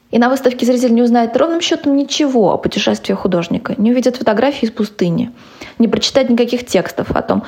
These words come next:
сложно ли было художнику, жарко ли, кто встретился Старлингу по дороге. Буквально ничего. Причем вся история с кактусом и Серджио Леоне, естественно, была известна художнику задолго до начала поездки. То есть это не было, скажем,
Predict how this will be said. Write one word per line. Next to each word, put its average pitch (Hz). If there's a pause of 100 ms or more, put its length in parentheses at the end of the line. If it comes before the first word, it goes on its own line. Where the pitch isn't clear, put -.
(240)
сложно 254
ли 254
было 240
художнику, 190
жарко 196
ли, -
кто -
встретился 240
Старлингу 240
по 240
дороге. 208 (180)
Буквально 220
ничего. 180 (340)
Причем 240
вся 240
история 233
с 220
кактусом -
и -
Серджио 214
Леоне, 277 (240)
естественно, 247
была 220
известна 208
художнику 277
задолго 214
до 214
начала 208
поездки. 208 (460)
То -
есть 240
это 240
не 269
было, 196
скажем, 190